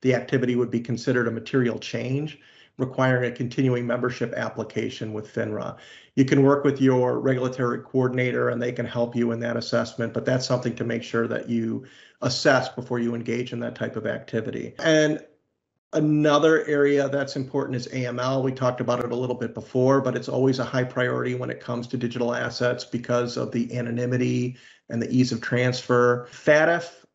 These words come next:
has issued guidance, as well as FinCEN, with respect to digital assets and the A M L requirements. So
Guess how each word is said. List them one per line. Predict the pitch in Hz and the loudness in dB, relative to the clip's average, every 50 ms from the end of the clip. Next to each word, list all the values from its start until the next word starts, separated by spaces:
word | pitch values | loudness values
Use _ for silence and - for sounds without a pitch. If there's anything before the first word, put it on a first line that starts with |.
| - | -12
has | - - 143 139 139 139 135 131 - - | -4 0 2 2 4 2 2 0 -2 -4
issued | 147 135 - 160 143 131 | -4 0 2 2 2 2
guidance, | - 139 127 131 135 139 139 147 147 139 135 - | 2 2 2 4 2 2 0 -2 -4 -6 -6 -4
as | 131 123 120 120 - | -4 -6 -4 -4 -2
well | 127 127 127 131 123 | 0 0 0 0 -2
as | 117 117 - - - - - | -6 -8 -12 -14 -14 -8 -4
FinCEN, | 143 135 139 147 135 - - 147 147 147 151 156 160 - - _ _ _ _ _ - | -2 0 0 -2 -2 -4 -2 -2 -2 -2 -2 -4 -8 -10 -14 _ _ _ _ _ 0
with | 139 139 131 131 - | 0 0 0 0 -2
respect | 135 123 - - 139 135 131 131 - - | -4 -4 -2 2 2 2 2 0 -6 -6
to | - 147 135 131 131 131 127 131 127 131 127 | -2 0 2 2 4 2 2 2 2 2 2
digital | - 135 131 131 127 127 127 | 2 0 2 2 0 0 2
assets | 131 131 131 131 - - 131 131 131 131 - | 2 2 0 0 0 0 0 0 0 -2 -6
and | - - 127 135 | -6 -6 -6 -6
the | - 131 | -4 -4
A | 131 127 | -4 -4
M | 120 127 | -2 -2
L | 127 135 135 | 0 0 0
requirements. | 135 131 135 - 143 139 139 135 135 143 143 139 135 135 | 0 -2 -2 -2 -2 -2 0 2 2 2 0 0 -2 -2
So | - - 131 127 123 123 123 120 123 - | -2 0 2 4 4 4 4 2 0 -4